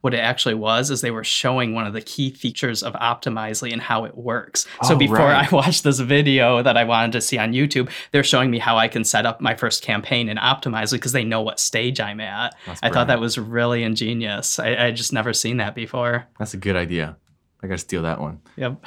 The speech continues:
Speaker 1: <laughs>
Speaker 2: Next one is revenue. And this is the stage where you are convincing people to become a customer, right? So how do you get people to pay for your products? It's really what this stage is about. So now that they've heard about you, become aware, they came to your website, you then activated them to become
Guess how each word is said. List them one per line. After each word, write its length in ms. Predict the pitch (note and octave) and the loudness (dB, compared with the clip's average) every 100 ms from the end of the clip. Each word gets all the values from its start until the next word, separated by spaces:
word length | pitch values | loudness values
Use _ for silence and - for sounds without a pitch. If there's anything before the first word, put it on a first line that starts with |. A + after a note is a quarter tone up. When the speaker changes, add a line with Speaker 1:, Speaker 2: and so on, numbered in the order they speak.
| - D#3 | -6 -2
Speaker 1:
<laughs> 760 | C3 - C#3+ - - _ - | -2 -2 -8 -8 -14 _ -2
Speaker 2:
Next 160 | C3 C3 | 0 2
one 80 | |
is 80 | G2 | 4
revenue. 420 | G#2+ G2 F2+ D#2 - | 4 4 0 -4 -2
And 120 | G2 | 0
this 140 | C3+ | 2
is 100 | E3 | 2
the 80 | C#3 | 2
stage 360 | - B2+ A#2 G#2 | 0 2 2 2
where 340 | G2+ F#2+ F#2 | 2 2 0
you 240 | F2+ G2 G#2 | 0 2 2
are 100 | G2 | 2
convincing 520 | A2 G2+ B2 A#2+ G2 | 0 2 2 2 0
people 540 | - F2+ F#2 F2 E2+ | 0 -4 -2 -2 -2
to 300 | E2 - F#2+ F2 | -6 -4 -2 -2
become 340 | F2+ - F#2+ | -4 -2 -2
a 60 | F2 | -2
customer, 540 | - B2 - D2 C#2+ | -4 -4 -4 -10 -10
right? 180 | D2 F#2 | -8 -6
So 140 | - F2+ | -6 -4
how 200 | G2+ G2 | 0 2
do 120 | G#2 | 2
you 40 | |
get 180 | F#2+ F#2 | -2 -2
people 200 | G#2 F#2+ | -4 -4
to 60 | E2 | -6
pay 300 | - G2 G2+ | -4 -2 -2
for 140 | - D#2 | -4 -8
your 80 | |
products? 460 | D#2 - F2+ E2 D#2+ | -6 0 2 0 -6
It's 140 | - E2 | -12 -8
really 260 | E2+ D#2+ - - - | -6 -8 -12 -20 -18
what 140 | - E2 | -12 -8
this 160 | E2 | -8
stage 260 | - F2 E2 | -4 -4 -4
is 100 | F2 | -6
about. 380 | D#2+ E2 E2+ - | -2 0 0 -2
So 140 | F#2 | -2
now 240 | F#2+ F#2+ A#2+ | 2 4 4
that 120 | A2 | 2
they've 200 | G2 F2+ - - _ | 0 -2 -12 -20 _
heard 200 | - C3+ | 2 4
about 380 | C#3+ B2+ B2+ - | 6 4 2 -2
you, 60 | |
become 260 | G2+ - G2 | -2 0 -2
aware, 400 | E2+ G2+ A2+ A2+ | 2 2 4 2
they 80 | F#2+ | 0
came 220 | - F#2+ | -2 -2
to 40 | |
your 120 | F2+ E2+ | -2 0
website, 640 | G#2 - - G#2 G2+ G2 - _ - - | 0 0 2 4 2 0 -6 _ -20 -8
you 100 | F#2+ | -4
then 300 | F#2 F#2 F#2 - | -2 -2 -4 0
activated 640 | G#2 - A#2 G2+ G2 F2+ | 0 2 2 2 0 -2
them 200 | F2+ F2 | -2 -6
to 100 | - | -6
become 520 | G2 - F#2+ F2 F2 | -10 -4 -4 -2 -4